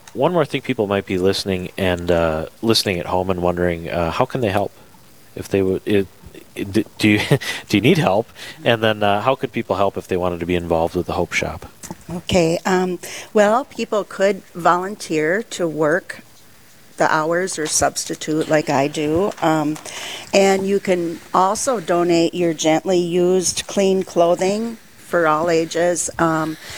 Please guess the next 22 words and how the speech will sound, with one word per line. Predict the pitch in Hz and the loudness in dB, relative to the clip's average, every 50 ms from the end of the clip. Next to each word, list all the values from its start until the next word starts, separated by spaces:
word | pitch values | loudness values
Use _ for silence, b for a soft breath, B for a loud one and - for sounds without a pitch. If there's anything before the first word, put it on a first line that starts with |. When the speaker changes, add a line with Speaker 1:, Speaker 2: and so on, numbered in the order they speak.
| B B B B B B B B B - | B B B B B B B B B -2
Speaker 2:
and | 127 160 170 165 | 0 2 4 4
now | 165 165 156 165 170 | 4 4 4 4 2
we're | 175 175 | 2 0
coming | 170 - 185 175 175 170 175 | -2 -2 -2 -2 0 0 0
up | 170 160 - - | 0 0 0 0
on | 175 165 160 156 | -2 0 0 0
winter, | 160 165 165 - - 196 196 185 185 | 0 -2 -2 -2 -2 -2 -2 0 0
so | - - - 170 | -2 0 0 0
we | 165 160 165 165 | 2 2 2 0
could | 160 - 165 160 143 165 | 0 0 -2 -2 2 2
use, | 170 165 160 160 165 160 156 - - - - - | 2 2 4 2 2 0 0 -2 -4 -4 -6 -4
you | 170 165 | -2 0
know, | 160 156 151 151 151 151 | 0 2 0 0 0 0
the | 151 151 151 160 | 0 -2 -2 -2
coats | - - 214 202 190 185 - - - - | 0 2 2 2 2 0 -2 -4 -2 0
and | 180 170 160 160 | 0 0 0 -2
the | 156 | -2
snow | - - - 190 180 180 | -2 -2 0 0 0 0
pants | - - - 170 170 165 165 160 - - | 0 -2 0 0 2 2 0 -2 -4 -4
and | 175 165 156 | -4 -2 -4
the | 143 | -2
boots, | 135 175 180 180 180 175 - - - - - - | 0 0 0 2 0 -2 -2 -2 -2 0 0 -2